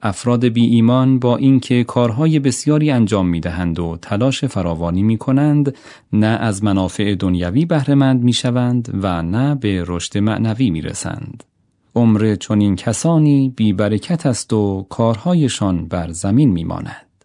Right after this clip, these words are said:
اما عمر اهل تقوا آنقدر پربرکت است که بهت و تعجب همگان را برمی‌انگیزد. آیت الله بهجت رحمت الله علیه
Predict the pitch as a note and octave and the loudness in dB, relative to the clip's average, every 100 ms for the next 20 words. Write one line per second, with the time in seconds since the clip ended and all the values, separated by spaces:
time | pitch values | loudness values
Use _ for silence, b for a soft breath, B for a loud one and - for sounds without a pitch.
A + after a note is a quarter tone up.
0 | _ _ _ _ - A2+ A2 A2+ B2+ B2+ | _ _ _ _ -2 4 4 4 4 2
1 | A#2 A#2 A2+ G#2+ A2+ - A#2 A2 A2+ B2+ | 4 2 0 -2 -2 -2 -2 0 2 2
2 | B2+ B2+ A2+ A#2+ C3 C3+ C3+ - C#3 C3 | 2 2 0 2 0 0 -2 0 2 2
3 | B2 A2+ A#2+ G#2+ A2+ G2+ - - A2 G#2+ | 0 0 -2 -2 0 0 -4 -6 -2 0
4 | G2 G#2+ A#2 - A#2+ G2 - A#2 G#2+ G2 | -2 -4 -6 0 0 -2 -2 0 0 -2
5 | B2+ A#2+ A2 F3 F3 B2 B2 A2+ A2 G#2+ | -2 -2 0 0 0 0 2 2 2 0
6 | F#2 F#2+ F2+ F2+ F2+ B2+ B2 F#2 F2 F2 | 0 -2 -4 -6 -6 -4 -2 -2 -4 -6
7 | E2+ - - - - _ _ _ _ _ | -8 -10 -12 -14 -20 _ _ _ _ _
8 | _ _ D3 D3+ - D#3+ F3 E3 D3+ C#3 | _ _ 4 4 4 4 4 2 2 0
9 | B2 D3+ D#3+ D#3+ - - B2+ G#2+ A2 A2+ | 2 2 2 0 -8 -2 0 0 -2 0
10 | G#2 G#2+ G2 G#2+ G#2+ A#2+ B2+ C3 | 0 0 -2 -2 0 0 0 -2